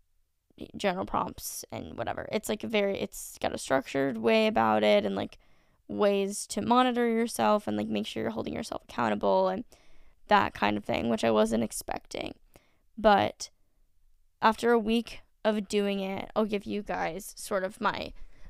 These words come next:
initial thoughts and feelings. Initial, initial thought was, "Okay, great. I can do this every day. Not a problem."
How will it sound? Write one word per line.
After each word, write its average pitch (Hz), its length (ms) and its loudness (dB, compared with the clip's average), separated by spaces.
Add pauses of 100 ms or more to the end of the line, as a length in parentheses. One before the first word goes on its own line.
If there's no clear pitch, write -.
(120)
initial 208 500 0
thoughts - 720 -4 (240)
and 190 160 -8
feelings. - 680 -6 (720)
Initial, 220 460 -2
initial - 340 -8
thought - 420 -6
was, - 720 -8 (580)
"Okay, - 460 -6 (240)
great. - 300 -6 (180)
I - 60 -10
can 247 140 -6
do - 140 -12
this - 240 -14
every - 160 -14
day. - 320 -10 (1300)
Not 214 240 0
a 202 40 -8
problem." - 400 -2